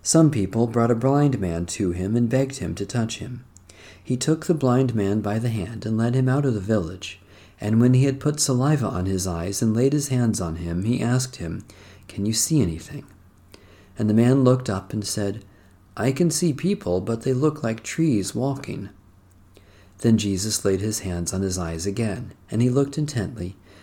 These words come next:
and his sight was restored, and he saw everything clearly. Then he sent him away to his home, saying, "Do not even go into the village."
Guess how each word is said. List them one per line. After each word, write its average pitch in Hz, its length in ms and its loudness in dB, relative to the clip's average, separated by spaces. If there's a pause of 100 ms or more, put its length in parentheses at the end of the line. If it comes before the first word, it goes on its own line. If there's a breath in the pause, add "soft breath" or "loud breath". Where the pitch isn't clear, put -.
(140 loud breath)
and 113 100 0
his 127 160 2
sight 170 240 0
was 165 220 0
restored, 123 640 -2 (280 soft breath)
and 101 80 -6
he 107 80 -4
saw 110 220 -2
everything 120 520 -2
clearly. 107 540 -4 (760 loud breath)
Then 110 220 2
he 131 160 0
sent 117 300 -2
him 139 120 0
away 110 280 2
to - 180 -6
his 123 140 -2
home, 95 360 -10 (120)
saying, 92 440 -4 (340 loud breath)
"Do 90 160 -4
not 110 240 0
even 135 240 0
go 113 340 0
into 87 220 -4
the 87 120 -4
village." 90 600 -8